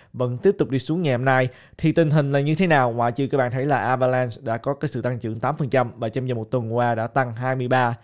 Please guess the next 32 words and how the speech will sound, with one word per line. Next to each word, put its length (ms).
phẩy 140
ba 180
phần 160
trăm. 220
Những 180
đồng 160
mà 100
tăng 240
trưởng 180
mạnh 200
trong 160
vòng 200
hai 200
mươi 40
bốn 180
giờ 60
qua, 180
chúng 180
ta 180
có 500
Decentralized 640
Social, 600
chúng 120
ta 180
có 260
Olympus, 580
à, 240
X 120
T 80
C 240
Network, 440
Elrond, 500